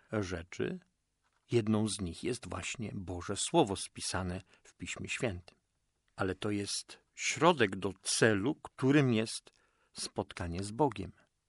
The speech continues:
Ja mogę znać Pismo Święte,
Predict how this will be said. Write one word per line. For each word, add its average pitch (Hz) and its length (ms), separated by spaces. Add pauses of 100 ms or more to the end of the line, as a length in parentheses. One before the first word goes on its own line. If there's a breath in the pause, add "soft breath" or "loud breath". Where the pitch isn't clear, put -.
(480)
Ja 92 80
mogę 98 260
znać 123 320
Pismo 110 400
Święte, 92 720